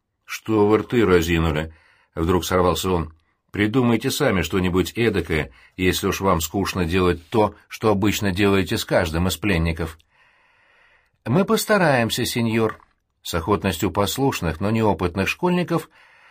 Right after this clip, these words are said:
заверили его дюжие матросы, пришедшие с командором на Королевский флот — прямо с палубы пиратского корабля, хотя проще было бы не возиться. «Вот так всегда», — пожаловался на них командор, обращаясь к Родану.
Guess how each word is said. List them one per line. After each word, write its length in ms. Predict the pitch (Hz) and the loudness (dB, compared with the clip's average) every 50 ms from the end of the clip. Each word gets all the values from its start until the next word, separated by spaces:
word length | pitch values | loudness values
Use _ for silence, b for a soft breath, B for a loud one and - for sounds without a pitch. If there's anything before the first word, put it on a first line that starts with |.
| b b - | b b -12
заверили 560 | 69 71 78 92 95 95 107 101 98 98 98 | -8 -4 -2 0 2 2 2 2 2 2 2
его 180 | 95 92 98 | 2 2 2
дюжие 400 | 92 85 92 107 95 87 95 98 | 2 2 2 0 0 2 0 0
матросы, 680 | 92 98 101 95 - 117 123 131 127 - 85 73 73 78 b b b b b b b b | 2 2 0 0 0 0 -2 -2 -2 -2 -2 -4 -6 -8 b b b b b b b b
пришедшие 580 | - 76 82 82 - 92 95 90 - - 92 82 | -2 0 0 0 2 0 0 0 0 -2 -2 -2
с 60 | - | -2
командором 560 | - 92 85 85 87 85 82 90 92 92 87 | 0 0 2 2 2 2 2 2 2 2 2
на 100 | 82 78 | 0 0
Королевский 480 | 80 92 85 85 87 82 - - 92 87 | 0 0 0 0 0 0 -2 -2 -4 -4
флот — 340 | - 120 135 143 135 - b b b b b b b b b - | -2 0 0 0 0 -4 b b b b b b b b b -4
прямо 280 | 123 151 190 190 175 | 0 2 2 4 2
с 80 | - - | 0 0
палубы 400 | - - 151 156 151 139 147 143 | 0 0 0 2 2 2 2 0
пиратского 520 | 143 127 131 135 120 - - 135 131 131 | 0 2 2 0 0 0 0 -2 -2 0
корабля, 480 | 131 147 143 143 123 107 82 71 71 - - _ _ _ _ _ | 0 0 0 0 2 2 0 0 -2 -4 -10 _ _ _ _ _
хотя 340 | _ - 76 73 80 82 80 | _ -6 -4 -2 -2 -2 0
проще 340 | 80 85 87 82 - - | 0 0 0 0 0 0
было 220 | 85 80 87 87 87 | 0 2 2 2 2
бы 100 | 82 90 | 2 2
не 120 | 90 92 | 2 2
возиться. 600 | 92 98 98 98 110 127 123 - - 65 62 - b b b b b b b b b b b b b b b b b - | 2 2 0 0 -2 -4 -4 -6 -8 -8 -10 -12 b b b b b b b b b b b b b b b b b -4
«Вот 220 | 135 185 190 190 | -2 -2 0 2
так 160 | - 220 - | 2 0 0
всегда», — 500 | - - - 202 160 110 98 78 71 69 - - _ _ _ _ _ | 0 -2 -4 -2 -2 0 0 0 0 -4 -8 -16 _ _ _ _ _
пожаловался 460 | - 95 92 87 98 95 90 87 - | -2 0 2 2 2 2 2 2 0
на 80 | 90 95 | 0 0
них 160 | 98 92 82 | 0 -2 -2
командор, 640 | - - 95 98 98 104 101 95 120 143 - - - _ _ _ | -2 -2 0 0 2 0 0 0 0 0 0 -2 -8 _ _ _
обращаясь 640 | - 80 80 90 98 92 - - 117 95 85 80 - | -8 -4 -2 0 0 0 0 0 0 0 0 0 -2
к 60 | - | -2
Родану. 520 | 113 127 123 104 107 85 78 76 73 71 | 0 0 0 2 0 0 0 -2 -4 -6